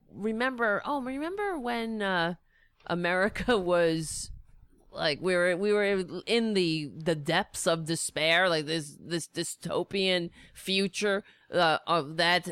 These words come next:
was under Barack Obama. But to them, I guess it was this dystopian hellscape because there was a black man in the White House.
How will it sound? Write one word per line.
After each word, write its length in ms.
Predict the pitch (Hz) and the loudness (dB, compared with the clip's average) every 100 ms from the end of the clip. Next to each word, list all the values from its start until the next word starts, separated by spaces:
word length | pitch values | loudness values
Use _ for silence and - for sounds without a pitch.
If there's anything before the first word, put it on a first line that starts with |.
| - | -10
was 380 | 165 170 185 160 | -10 -2 0 2
under 400 | 170 196 196 196 | 2 2 2 0
Barack 440 | 175 175 170 170 202 | 2 2 4 4 2
Obama. 480 | 175 147 170 226 254 | 2 4 4 2 0
But 140 | 262 | 0
to 140 | - 254 | 0 2
them, 260 | 403 415 | 2 2
I 120 | 220 | 0
guess 260 | 214 285 277 | 2 0 0
it 140 | 233 | 0
was 300 | 220 277 262 | 0 0 0
this 200 | 175 175 | -4 -6
dystopian 1300 | 175 175 - - 202 208 - 190 185 175 170 165 156 - _ _ - | -4 -4 -4 2 4 4 2 0 4 4 4 2 -2 -4 _ _ 0
hellscape 800 | 185 233 240 - - 139 147 160 _ _ _ - | 2 4 2 -2 0 2 0 -4 _ _ _ -6
because 300 | 190 269 240 | -2 0 2
there 120 | 262 | 2
was 160 | 269 254 | 2 2
a 60 | |
black 400 | 233 254 294 - | 0 0 0 -2
man 460 | 208 170 151 165 190 214 | 0 2 4 2 0 0
in 160 | 240 | 4
the 100 | 226 | 4
White 440 | 196 185 254 262 - | 4 4 2 2 0
House. 680 | 269 427 131 - - - | 0 0 -2 -6 -12 -14